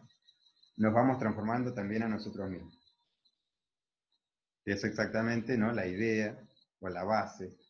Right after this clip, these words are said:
si se quiere, este, de lo que estamos haciendo hoy. Por eso las líneas, por eso el dibujo. Dibujo, este,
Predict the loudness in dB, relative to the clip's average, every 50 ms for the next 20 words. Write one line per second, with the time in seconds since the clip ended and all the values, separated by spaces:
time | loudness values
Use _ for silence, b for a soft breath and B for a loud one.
0 | _ _ _ _ _ _ _ _ _ _ _ _ _ _ _ _ _ -20 -12 -12
1 | -10 -6 -4 -2 -2 -2 -2 -4 -8 -10 -16 -20 -20 _ _ _ _ _ _ _
2 | -12 -12 -12 -12 -14 -12 -10 -10 -8 -10 -10 -10 -12 -14 -14 -18 -20 -20 -20 _
3 | _ _ _ 0 2 2 2 2 2 4 4 4 4 2 0 -4 -2 -2 0 -2
4 | -2 -6 -6 -6 -2 -2 -2 0 0 0 0 0 0 0 0 2 2 0 0 -2
5 | -4 -4 -4 -4 -4 -4 -4 -4 -4 -4 -4 -2 -2 0 2 2 2 0 -2 -4
6 | -4 -4 -4 -8 -16 -20 _ _ _ _ _ _ _ _ _ _ _ _ _ _
7 | _ _ _ _ _ _ _ _ -6 -4 -2 -2 0 2 4 4 4 4 4 2
8 | 0 -2 -4 -8 -8 -8 -8 -8 -10 -14 -16 -18